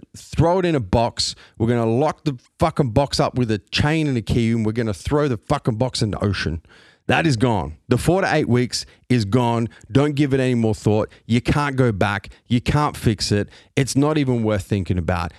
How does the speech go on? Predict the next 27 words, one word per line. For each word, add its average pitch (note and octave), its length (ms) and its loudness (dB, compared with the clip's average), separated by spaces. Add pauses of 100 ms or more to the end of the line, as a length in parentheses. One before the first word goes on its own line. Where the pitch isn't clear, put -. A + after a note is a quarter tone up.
(120)
It C3 160 2
is C#3+ 160 2
what C3+ 160 2
it A2+ 160 0
is. G#2+ 260 0 (160)
You A#2 220 2
are C#3 220 2
where C3 140 2
you A2 200 2
are. G2 300 -2 (220)
The A#2+ 100 4
routine B2 400 2
reshuffle G#2+ 420 0
is F#2 80 -2
gonna G2 200 0
help F2+ 220 0
you F#2+ 60 -2
get F2+ 200 0
out D#2+ 200 -2
of - 80 -10
it. - 80 -12 (680)
That's - 220 0
the C3+ 100 2
first G#2+ 340 0
step. - 220 -4 (520)
Forget A2 440 0
it. - 120 -6